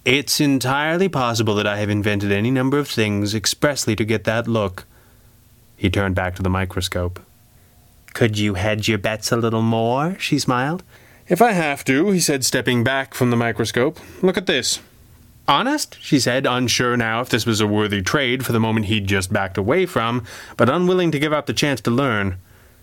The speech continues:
"Go on." He waved her in. "All right." She hovered over the microscope. "Uh, what am I looking at?" "One of the specimens we got from Bert. This was one of our playmates from the Golden Goose,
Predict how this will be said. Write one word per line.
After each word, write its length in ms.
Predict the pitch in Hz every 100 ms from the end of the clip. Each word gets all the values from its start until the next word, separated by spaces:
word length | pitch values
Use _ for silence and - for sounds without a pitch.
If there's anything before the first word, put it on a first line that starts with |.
| -
"Go 220 | 107 160
on." 360 | 175 135 180 170 - _ -
He 100 | 135
waved 300 | 107 101 107
her 100 | 127
in. 240 | 110 101 92 - - - - - - -
"All 760 | 127 117 110 101 92 90 95
right." 440 | 98 117 233 - - - - - -
She 200 | - -
hovered 280 | 117 120 123
over 160 | 120
the 60 | 117
microscope. 560 | 113 104 104 - - - - - - - - - -
"Uh, 880 | 123 120 120 120 117 117 117 117 117 113 113 _ - - - -
what 400 | - 135 143 156
am 100 | 151
I 100 | 143
looking 280 | 131 110 104
at?" 180 | 92 - - - - - - - - - - -
"One 200 | 113 170
of 80 | 180
the 80 |
specimens 680 | 156 160 139 135 123 131 -
we 80 | 135
got 200 | 127 123
from 200 | 123 123
Bert. 340 | 139 120 98 - - - - - -
This 200 | 185 214
was 140 | 202
one 180 | 151 170
of 80 | 160
our 140 | 156
playmates 500 | - 165 160 139 143
from 140 | 147
the 60 | 139
Golden 420 | 135 147 139 139
Goose, 400 | 135 147 110 -